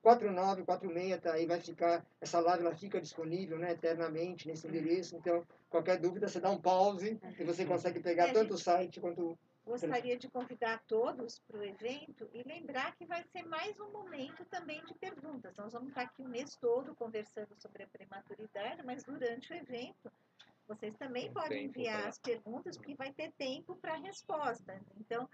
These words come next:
Speaker 3: todos os profissionais que vão estar palestrando durante o evento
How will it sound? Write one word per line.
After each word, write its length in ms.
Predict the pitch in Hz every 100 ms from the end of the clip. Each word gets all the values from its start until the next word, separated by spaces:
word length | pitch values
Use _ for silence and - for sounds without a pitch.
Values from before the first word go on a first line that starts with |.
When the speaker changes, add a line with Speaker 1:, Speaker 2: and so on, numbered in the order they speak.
| _ _ _ _
Speaker 3:
todos 380 | 262 311 370 311
os 240 | 311 -
profissionais 760 | 269 262 - 254 240 226 202 214
que 120 | 226
vão 160 | 214 214
estar 400 | 214 214 196 185
palestrando 840 | 196 202 196 - 220 226 285 285
durante 420 | 208 214 202 214
o 60 | 196
evento 500 | - 214 277 330 -